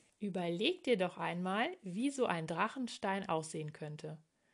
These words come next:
Und suche bewusst nach einem, wenn du das nächste Mal in eurem Garten spielst oder du mit deiner Familie spazieren gehst.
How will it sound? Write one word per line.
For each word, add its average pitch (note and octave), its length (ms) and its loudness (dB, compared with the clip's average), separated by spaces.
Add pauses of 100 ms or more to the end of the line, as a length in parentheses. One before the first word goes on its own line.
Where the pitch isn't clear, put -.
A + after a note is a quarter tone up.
(320)
Und F3+ 180 -2
suche C#4+ 320 0
bewusst F3+ 680 0
nach F#3 180 -2
einem, G#3 420 2 (120)
wenn G3 160 6
du G3 100 2
das E3 240 2
nächste A#3 420 0
Mal G#3 380 2
in G3 180 -6
eurem D#3+ 300 -2
Garten F3+ 400 2
spielst A3+ 640 0 (460)
oder C#4 240 4
du A3+ 100 0
mit G#3 200 2
deiner F3 220 2
Familie F#3 540 0
spazieren E3 640 -6
gehst. D#3 420 -12